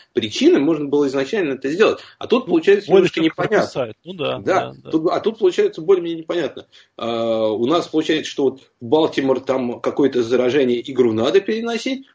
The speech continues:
Speaker 1: а Денвер остается без всех квотеров, игру не надо переносить.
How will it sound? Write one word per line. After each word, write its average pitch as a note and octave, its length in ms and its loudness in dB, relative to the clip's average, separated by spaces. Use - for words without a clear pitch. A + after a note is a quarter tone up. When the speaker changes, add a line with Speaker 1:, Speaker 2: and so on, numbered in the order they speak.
Speaker 1:
а B2+ 420 0
Денвер C3 400 2
остается B2+ 520 0
без B2 180 -4
всех - 260 -2
квотеров, A3+ 480 2
игру C#3 240 -2
не E3+ 140 4
надо C3+ 280 0
переносить. F2+ 640 -14